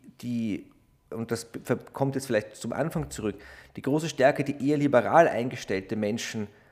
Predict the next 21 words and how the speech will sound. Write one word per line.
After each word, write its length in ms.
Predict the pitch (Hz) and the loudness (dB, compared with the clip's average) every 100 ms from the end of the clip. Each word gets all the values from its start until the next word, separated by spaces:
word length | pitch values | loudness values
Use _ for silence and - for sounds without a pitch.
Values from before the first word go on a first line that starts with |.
| _ | _
haben, 580 | - 110 117 127 123 120 - - - _ | -10 0 2 2 2 -4 -6 -20 -20 _
ähm, 480 | 98 101 101 104 92 - | 0 2 2 -2 -6 -2
bei 100 | 113 | 0
dem, 180 | 107 101 - - | 0 -2 -8 -4
darüber 260 | 120 113 | 0 2
nachzudenken, 840 | 107 104 160 - - 107 107 113 | 2 2 -2 -2 -2 0 0 -4
ist, 500 | - 113 127 - - - _ _ _ - | -4 -4 -4 -8 -12 -20 _ _ _ 0
ähm, 320 | 107 110 107 | 2 2 -2
dass 160 | 117 - | -4 -2
sie 120 | 120 | 0
wissen, 520 | 185 - - 139 185 - - _ _ _ _ _ _ _ _ _ - | 0 0 0 0 -2 -8 -20 _ _ _ _ _ _ _ _ _ 0
überspitzt 460 | 123 131 170 170 | 2 4 2 2
gesagt, 300 | 156 143 135 | -2 -2 0
zuerst 300 | 139 135 139 | 8 8 8
kommt 160 | 147 135 | -2 -4
das 100 | 127 | -2
Fressen 360 | 123 135 135 | 4 4 4
und 120 | 131 113 | 4 4
dann 140 | 107 | 4
die 80 | 110 | 2
Moral. 400 | 101 92 - | 2 0 -4